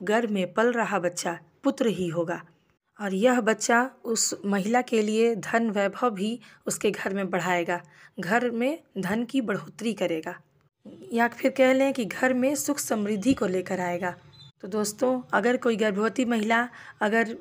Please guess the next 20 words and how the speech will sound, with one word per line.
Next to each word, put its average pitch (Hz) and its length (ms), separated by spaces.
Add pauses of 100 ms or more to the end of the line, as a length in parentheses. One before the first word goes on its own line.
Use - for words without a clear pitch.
अम, 208 140
सपने 240 440
में 190 200
अमरूद 208 400
को 277 100
देखती 208 400
है, 185 200
तो 226 220
वह 240 200
यह 233 180
तय 233 240
कर 220 180
ले 180 240 (100)
कि 214 100
उसके 202 240
गर्भ 214 280
में 220 160
पल 226 180
रहा 214 260
बच्चा 214 360